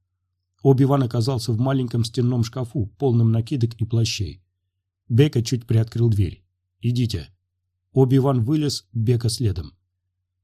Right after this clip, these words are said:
Толпа нервничала. Оби-Ван чувствовал запах паники. Без сомнения, толпа преступников не чувствовала себя в безопасности, когда работала сигнализация.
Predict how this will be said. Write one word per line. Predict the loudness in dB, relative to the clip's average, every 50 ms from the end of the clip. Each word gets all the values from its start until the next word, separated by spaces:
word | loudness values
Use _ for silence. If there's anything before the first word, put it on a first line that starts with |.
| _
Толпа | -2 0 2 2 2 2 0 2
нервничала. | 2 2 0 0 -2 -4 -6 -6 -12 -12 -12 -14 -18 _ _ _ _ _ _ _ _
Оби-Ван | 0 2 4 4 2 2 2 -2 -2
чувствовал | -4 -6 -8 -10 -10 -8 -8 -6 -4 -2 -4
запах | -2 -2 -2 -4 -2 -4 -6 -6 -6
паники. | -4 -4 -4 -4 -6 -8 -12 -16 -16 _ _ _ _ _ _ _ _ _ _ -2
Без | 0 0 0 0
сомнения, | -2 -2 -2 -2 0 0 -2 -2 -2 -2
толпа | -2 -2 -4 -4 -4 -4 -4 -4
преступников | -4 -4 -6 -6 -6 -6 -6 -4 -4 -4 0 0 0 0
не | 0 0 -2 -2
чувствовала | -2 -4 -4 -4 -2 -4 -2 -2 -2 -2 -4
себя | -4 -2 -2 -2 -2
в | -2
безопасности, | -2 -4 -4 -6 -6 -6 -8 -8 -6 -6 -6 -8 -8 -12 -14 -16 _ -6
когда | -2 0 0 4 4 4
работала | 4 4 2 0 0 0 0 -2 -2
сигнализация. | -2 -2 0 2 2 4 4 2 2 0 -2 -4 -8 -12 -14